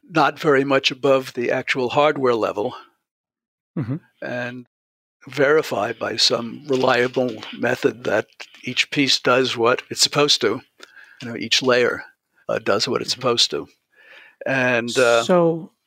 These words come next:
Speaker 1: that's not <laughs> the way most code is written. And
Speaker 2: Indeed.
Speaker 1: fortunately, most programmers don't write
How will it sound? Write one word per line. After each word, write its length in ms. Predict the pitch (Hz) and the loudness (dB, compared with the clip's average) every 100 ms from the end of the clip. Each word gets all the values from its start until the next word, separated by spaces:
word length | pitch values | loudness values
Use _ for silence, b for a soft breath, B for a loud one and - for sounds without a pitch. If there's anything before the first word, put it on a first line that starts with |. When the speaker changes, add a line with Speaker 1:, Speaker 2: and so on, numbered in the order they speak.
| - | -2
Speaker 1:
that's 260 | 139 - | -2 -2
not 300 | 151 151 151 - - | 0 2 0 -4 -20
<laughs> 180 | _ - | _ -8
the 220 | 156 147 | -4 0
way 140 | 123 | 0
most 280 | 131 127 - | 0 0 0
code 220 | 147 131 | -4 -6
is 120 | 127 - | -2 0
written. 360 | 175 110 117 _ B B B B B 123 | 0 -2 -20 _ B B B B B -20
And 180 | 120 151 160 | -20 -14 -4
Speaker 2:
Indeed. 400 | 135 135 120 - _ _ | 2 4 2 -4 _ _
Speaker 1:
fortunately, 600 | - 165 - 147 135 139 | 2 4 4 0 2 2
most 300 | 135 139 - | 4 2 2
programmers 560 | 143 135 139 139 131 - | 2 2 2 0 -2 0
don't 220 | 131 - | 0 0
write 260 | 131 120 | 0 0